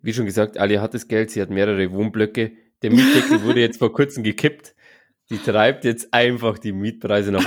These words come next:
Speaker 1: oben und dann, dann ist das Geld wieder drin. Easy peasy, lemon squeezy bei ihr.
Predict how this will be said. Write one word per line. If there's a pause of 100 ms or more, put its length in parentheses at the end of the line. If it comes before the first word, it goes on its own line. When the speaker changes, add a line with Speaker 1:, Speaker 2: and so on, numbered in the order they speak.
Speaker 1:
oben
und
dann,
dann
ist
das
Geld
wieder
drin.
Easy
peasy,
lemon
squeezy
bei
ihr.